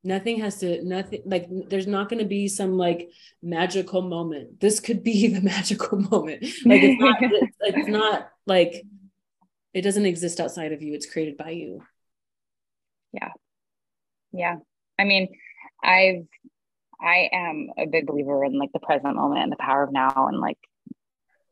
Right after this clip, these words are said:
Speaker 2: all of, all of that, not just with, like, Eckhart Tolle, but I feel like just being aligned with Heavenly Father. I
Speaker 1: Yeah.
Speaker 2: feel like that's his will and that's his timing. And, like, that's what I feel like, that's when I'm connected to him the most. And it's like,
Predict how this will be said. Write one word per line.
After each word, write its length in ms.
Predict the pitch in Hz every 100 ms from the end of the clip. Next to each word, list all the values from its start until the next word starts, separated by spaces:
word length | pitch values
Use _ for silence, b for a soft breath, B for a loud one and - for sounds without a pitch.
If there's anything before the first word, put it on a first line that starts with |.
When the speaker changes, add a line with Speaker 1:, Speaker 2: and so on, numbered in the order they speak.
| -
Speaker 2:
all 160 | 156
of, 140 | 151 139 -
all 280 | 143 143
of 100 | 143
that, 300 | 135 139 -
not 220 | - 151 147
just 200 | 156 -
with, 180 | 151 139
like, 220 | - - - - -
Eckhart 360 | 165 - - -
Tolle, 340 | - 151 139 -
but 80 |
I 160 | 127 151 -
feel 100 | 139
like 160 | 139 -
just 140 | - -
being 160 | 147
aligned 320 | 139 135 135 -
with 180 | 147 143 _ _ _ _ _ _ _ _ _ _ -
Heavenly 360 | 160 220 285 -
Father. 380 | 139 - 131 143 _ _
I 60 | 170
Speaker 1:
Yeah. 100 | 165
Speaker 2:
feel 60 |
like 120 | 139 143
that's 180 | 139 -
his 100 | 147 127
will 180 | 147 175
and 80 | 143
that's 160 | 127 - -
his 120 | - -
timing. 380 | - 107 -
And, 100 | 82
like, 200 | 294 143 -
that's 200 | - - -
what 100 | -
I 40 | 139
feel 140 | -
like, 120 | 147
that's 180 | 139 - -
when 100 | 143
I'm 60 | - -
connected 360 | 139 - - -
to 100 | - 143
him 220 | 156 151 - _
the 100 | 156
most. 500 | 147 127 214 - - -
And 80 | -
it's 160 | - _ -
like, 280 | 147 -